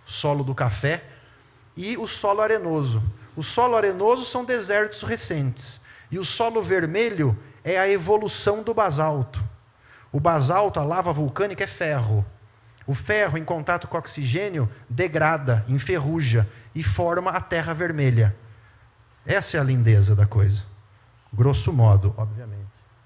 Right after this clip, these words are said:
Subimos a cuesta basáltica e Botucatu tá lá no topo da cuesta basáltica.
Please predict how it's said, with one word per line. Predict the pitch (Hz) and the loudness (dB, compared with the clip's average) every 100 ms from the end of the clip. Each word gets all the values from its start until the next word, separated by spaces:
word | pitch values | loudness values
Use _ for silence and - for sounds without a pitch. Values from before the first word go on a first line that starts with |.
| _ _ _ _ _ _ _ _ _ _ - - _ _ _ | _ _ _ _ _ _ _ _ _ _ -20 -20 _ _ _
Subimos | - - 160 156 160 190 | -14 -10 -4 -4 -2 -4
a | |
cuesta | 190 190 185 196 | -2 -4 -2 -2
basáltica | 208 175 185 220 - | 0 0 0 0 -4
e | 233 | -4
Botucatu | 240 - 254 220 226 | -4 -2 -2 -2 -4
tá | - 240 | -2 0
lá | 226 | 0
no | 277 | -4
topo | 277 220 233 - 135 | -2 2 2 2 -2
da | 131 | -2
cuesta | 127 120 - 104 | -4 -4 -4 -6
basáltica. | 98 98 95 101 - | -4 -4 -4 -8 -20